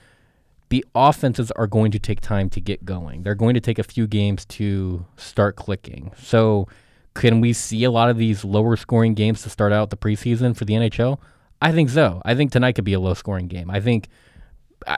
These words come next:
I, I, for one, I think the Knights could bounce back. It's the home op-, there's a lot of energy for the Knights going into tonight. You have it being the first game at T-Mobile Arena for Bruce Cassidy on the bench.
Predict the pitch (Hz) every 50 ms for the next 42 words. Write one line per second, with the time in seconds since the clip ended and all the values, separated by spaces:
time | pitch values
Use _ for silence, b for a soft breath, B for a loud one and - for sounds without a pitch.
0 | - - 98 - - 123 131 - - 135 123 107 - - 123 113 113 147 180 156
1 | 120 98 135 120 120 107 113 113 - - - 92 - 104 101 92 - - 110 107
2 | 104 104 101 - - 101 104 - - 107 87 117 123 120 117 113 110 - - 120
3 | 113 123 135 147 139 127 135 135 147 143 135 127 110 98 - b b b b b
4 | b b b b - 123 120 - - - 135 131 135 131 117 117 120 110 - -
5 | 123 117 120 120 135 127 131 135 135 127 - - 135 123 131 131 127 120 - 135
6 | 131 127 135 135 135 143 - - - - 113 117 113 107 104 98 120 117 117 113
7 | 110 104 98 104 - 110 113 110 107 117 110 107 104 101 98 b b b b b
8 | b b b b b - 110 - - - 127 143 - - - 139 127 127 123 123
9 | 127 123 - - 110 107 - - - - 120 120 127 127 123 127 123 117 110 110
10 | 110 107 - - 104 90 107 110 107 - - 107 98 98 - - 101 101 101 98
11 | 104 - - - 113 104 101 101 - 92 90 92 90 - - - -